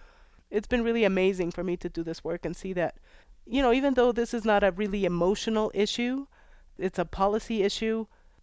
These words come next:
people really care about democracy and people really want to be engaged. People are feeling like their vote doesn't count, like, like, why should they even go and vote? People are feeling disheartened about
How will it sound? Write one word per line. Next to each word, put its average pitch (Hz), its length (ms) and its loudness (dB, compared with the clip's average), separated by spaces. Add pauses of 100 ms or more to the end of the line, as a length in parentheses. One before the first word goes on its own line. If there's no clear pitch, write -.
(160)
people 330 340 0
really 247 220 0
care 220 420 2
about 170 280 2
democracy 160 560 -8
and 170 100 -6
people 214 300 -2
really 190 520 -2
want 196 500 -2
to - 280 -6
be 185 580 -4
engaged. 180 600 -4
People 180 260 -6
are 147 80 -4
feeling 185 520 -2 (600)
like 180 220 2
their 180 140 0
vote 185 320 2
doesn't 156 300 -2
count, 269 440 4
like, 165 200 2 (200)
like, 165 220 2 (320)
why 180 400 2
should 214 240 -2
they 190 80 2
even 185 260 -2
go 185 300 0
and 196 120 -2
vote? 190 520 0 (420)
People 202 260 -2
are 160 40 0
feeling 180 340 -4
disheartened 175 540 -2
about 160 400 0